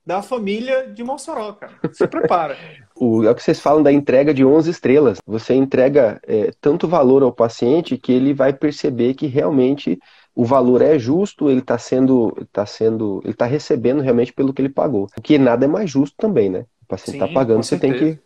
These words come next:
Speaker 2: cumprir teu papel. Mas você vai cumprir de uma forma tão, tão va-, valorosa que ele vai realmente, é, se impressionar, se tor-, se converter em seu fã e a partir daí vai divulgar teu nome aos quatro ventos e,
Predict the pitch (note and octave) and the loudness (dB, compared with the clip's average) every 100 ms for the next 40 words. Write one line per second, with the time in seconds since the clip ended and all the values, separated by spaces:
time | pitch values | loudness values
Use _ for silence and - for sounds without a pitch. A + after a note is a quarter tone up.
0 | _ - C#3+ C#3+ C#3 C#3+ E3 - F#2+ - | _ -2 0 2 2 2 2 2 0 0
1 | G#2 A2 A2 A#2+ - D3 - - B2 C#3+ | -2 -2 -2 -4 -2 -2 -6 -4 0 0
2 | D3 C#3+ C3+ C3 A#2+ - A#2 A#2 A#2 - | 0 0 2 4 2 2 0 0 -2 0
3 | D3+ F3+ C#3+ - E2+ _ D3 F#3 C3 C#3 | 2 2 -2 -4 -10 _ 0 0 0 0
4 | - G#2 B2+ D#3 C#3+ A2+ B2+ G3 C3 G#2 | 0 -2 2 4 4 4 4 4 2 -2
5 | - - B2 A#2 A#2+ D3 C#3 C3+ B2+ C3 | -4 -8 -2 0 2 0 2 2 2 2
6 | E3 C#3 G#2+ G#2+ C#3+ C#3+ - G#2 G2 - | 0 2 0 0 0 2 2 0 -2 -4
7 | A#2 A2 A2 - B2+ D3 D#3+ C#3+ - B2+ | -4 -4 -4 -2 2 0 -2 -8 0 0
8 | B2 - C3+ C3+ D3+ C#3 B2 A#2+ A#2 A#2+ | 0 0 -2 2 2 4 2 2 -2 -2
9 | - D#3+ - C3 C#3+ - A#2+ B2+ C3 B2+ | 0 -2 0 0 0 0 -2 2 -2 0
10 | D3 C#3 A#2 C#3 F#3+ G3+ A#2 B2 C#3 - | 2 4 4 2 -2 -8 -2 0 0 -2
11 | - - B2+ B2 A2+ A#2+ A#2 B2 A2+ A#2+ | -14 -6 -4 -2 2 2 2 0 2 0
12 | A2+ A#2 A#2+ G#2+ G#2 A#2 C3 G2+ F#2+ | 0 -4 -2 -4 -2 -2 -2 -4 -4